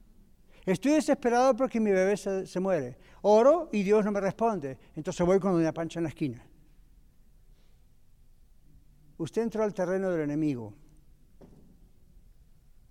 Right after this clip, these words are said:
Pero usted es salvo. Pero entró al terreno. ¿Usted qué cree que el enemigo va a hacer? "Bienvenido a casa". Y va a empezar a, a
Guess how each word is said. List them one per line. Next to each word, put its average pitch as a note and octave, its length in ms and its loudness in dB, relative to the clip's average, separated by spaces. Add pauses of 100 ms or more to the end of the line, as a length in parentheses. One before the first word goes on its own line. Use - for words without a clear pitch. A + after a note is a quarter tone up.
(560)
Pero G3+ 180 0
usted A3 160 -4
es A#3 80 -6
salvo. F#3+ 420 0 (840)
Pero F3 160 0
entró E3 240 -2
al G#3 80 -4
terreno. F#3+ 200 -4
¿Usted B3 200 -8
qué C4+ 100 -8
cree B3+ 200 -4
que G#3 100 -8
el G3 60 -4
enemigo E3+ 300 -2
va C3+ 80 -2
a C3 40 -4
hacer? A#2+ 320 -12 (1300)
"Bienvenido G#3 480 -4
a C4+ 60 -6
casa". A#3 420 -10 (1800)
Y D3+ 100 -4
va D3 100 0
a - 20 2
empezar G#3+ 420 -2
a, D#3+ 320 -2
a A#2 160 -14